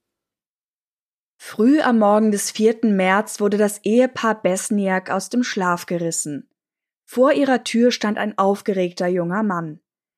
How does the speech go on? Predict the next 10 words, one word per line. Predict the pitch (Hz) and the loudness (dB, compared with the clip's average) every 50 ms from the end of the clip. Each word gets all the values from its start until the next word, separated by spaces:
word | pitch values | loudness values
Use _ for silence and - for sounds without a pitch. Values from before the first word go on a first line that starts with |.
| _ _ _ _ _ - | _ _ _ _ _ -14
Es | - - | -8 -4
war | 180 180 | -2 0
der | 202 202 - - | 2 0 2 4
Untermieter | 214 247 262 285 277 254 247 254 247 247 | 2 2 2 4 4 4 4 4 2 2
ihrer | 247 - 240 233 226 | 2 2 2 2 2
Nachbarin | 214 202 185 190 - - - 185 190 185 196 | 2 2 0 -2 -2 -6 -6 -2 -2 -2 -4
Frau | - - 240 240 233 - | -2 -4 -4 -2 -2 0
Eberl, | 254 226 214 202 175 165 160 160 170 _ _ _ _ _ - | 2 2 2 2 0 -2 -2 -4 -8 _ _ _ _ _ -10
Ernst | - 180 175 170 180 185 - - - | -6 -4 -2 -2 -4 -6 -8 -8 -6
Meiche. | 214 196 190 185 180 175 - - 160 156 147 | -4 -2 -2 -2 -4 -4 -6 -8 -8 -8 -8